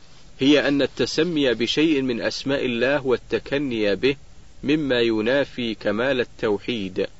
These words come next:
لأن فيه مشابهة لأسماء الله مثل الحكم، والله سبحانه وتعالى أعلم.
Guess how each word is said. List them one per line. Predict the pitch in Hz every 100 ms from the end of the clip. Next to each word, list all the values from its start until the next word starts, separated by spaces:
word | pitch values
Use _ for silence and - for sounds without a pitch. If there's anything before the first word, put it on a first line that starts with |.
| - - -
لأن | 104 101 135 135
فيه | 117 143 135 127
مشابهة | 123 113 110 101 131 131 120 90
لأسماء | 110 107 92 - - 123 117
الله | 107 107 131 147 - - - -
مثل | 117 131 120 113
الحكم، | 98 - - 90 80 - - - -
والله | 98 113 117
سبحانه | 110 104 - 110 107 101
وتعالى | 98 98 - 92 90 90 98
أعلم. | - 101 87 -